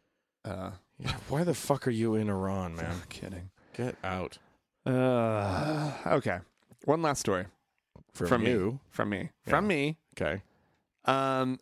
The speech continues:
Speaker 1: so I guess there's this guy running for governor in Hawaii. Uh, he's the Republican candidate. His name is Duke Aiona.
Speaker 2: Okay.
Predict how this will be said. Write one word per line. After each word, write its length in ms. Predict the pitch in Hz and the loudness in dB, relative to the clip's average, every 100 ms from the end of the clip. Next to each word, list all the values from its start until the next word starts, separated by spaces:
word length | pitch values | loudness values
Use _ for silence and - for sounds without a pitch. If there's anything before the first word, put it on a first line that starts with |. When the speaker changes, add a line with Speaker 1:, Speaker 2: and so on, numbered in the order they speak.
| - | -10
Speaker 1:
so 400 | - 190 170 - - | 0 2 4 0 -2
I 60 | |
guess 180 | 180 - | 0 2
there's 160 | 330 233 | 0 -2
this 140 | 175 | -6
guy 240 | - 131 131 | 0 2 2
running 520 | 123 117 117 113 117 - | 0 0 0 -2 -6 -12
for 380 | - 117 110 107 | -6 0 0 0
governor 460 | 110 104 104 95 | 0 0 0 -2
in 160 | 98 98 | -4 -6
Hawaii. 640 | 92 98 92 90 87 107 - _ _ _ _ - | -6 -4 -4 -4 -6 -8 -12 _ _ _ _ -4
Uh, 100 | 110 | 0
he's 180 | 113 107 | 0 0
the 80 | 117 | 0
Republican 500 | 117 120 110 - 98 | 2 0 0 -4 -6
candidate. 460 | - 92 92 98 - | -4 -8 -6 -8 -8
His 160 | 123 | -8
name 160 | 113 98 | -6 -6
is 100 | 101 | -8
Duke 400 | 107 147 202 - _ | -2 -2 -2 -12 _
Aiona. 600 | 117 113 104 92 98 139 - _ _ _ - - | -2 0 0 -2 -4 -4 -6 _ _ _ -18 -6
Speaker 2:
Okay. 400 | 101 95 85 | -2 0 0